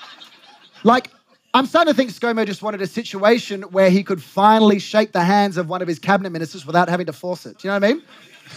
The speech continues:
And then he's, he still did them all so bad, you know, when the bushfires came. He's like, I, I'm starting to think, like, statistically,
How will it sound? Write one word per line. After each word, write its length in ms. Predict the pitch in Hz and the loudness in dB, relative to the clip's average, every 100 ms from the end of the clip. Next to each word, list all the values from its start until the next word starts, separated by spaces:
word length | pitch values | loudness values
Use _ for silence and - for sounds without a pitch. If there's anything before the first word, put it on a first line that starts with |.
| - - - _ 156 _ _ - _ _ _ _ | -20 -20 -20 _ -20 _ _ -20 _ _ _ _
And 100 | 214 | 2
then 80 | 247 | 4
he's, 160 | 226 - 202 | 2 -2 2
he 120 | 247 | 2
still 280 | - 302 311 | 0 -6 -6
did 100 | 247 | -4
them 140 | 214 | -4
all 160 | 226 226 | -4 -8
so 260 | - 240 | -8 -8
bad, 340 | 190 208 226 156 | -2 0 0 -2
you 60 | |
know, 80 | 156 | -6
when 80 | 165 | -10
the 80 | 156 | -10
bushfires 540 | 175 175 185 175 170 | -10 -10 -6 -6 -6
came. 340 | - 170 185 185 _ _ - | -8 -6 -6 -8 _ _ -10
He's 140 | 170 | -6
like, 200 | 175 170 - | -4 -6 -10
I, 240 | - - | -18 -12
I'm 140 | - 233 | -10 -6
starting 240 | 262 190 | -6 -6
to 40 | |
think, 140 | 185 175 | -6 -6
like, 160 | 165 | -6
statistically, 720 | - - 170 320 311 175 165 | -8 -14 -10 -8 -6 -2 -2